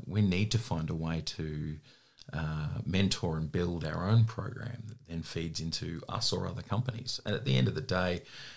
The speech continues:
if we've got the ability to create better outcomes for these kids, hopefully what it means is the industry as a whole benefits.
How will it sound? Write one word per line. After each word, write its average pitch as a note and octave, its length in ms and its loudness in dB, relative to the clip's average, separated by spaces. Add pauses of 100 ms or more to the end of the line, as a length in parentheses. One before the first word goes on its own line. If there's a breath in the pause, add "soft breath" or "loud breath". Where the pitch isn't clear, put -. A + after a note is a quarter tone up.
(120 loud breath)
if - 160 0
we've G#2 180 6
got F2+ 300 4 (420)
the F#2+ 140 -2
ability E2+ 440 0
to - 160 -4
create - 360 -2
better E2+ 260 0
outcomes D#2+ 340 -4
for - 140 -8
these E2+ 160 -2
kids, - 320 0
hopefully F#2+ 320 0
what - 100 -4
it - 60 -8
means E2+ 220 -2
is E2 100 -2
the E2 140 -2
industry E2+ 360 -2
as E2 80 -4
a D2 60 -4
whole F2 480 -4 (540)
benefits. - 480 -8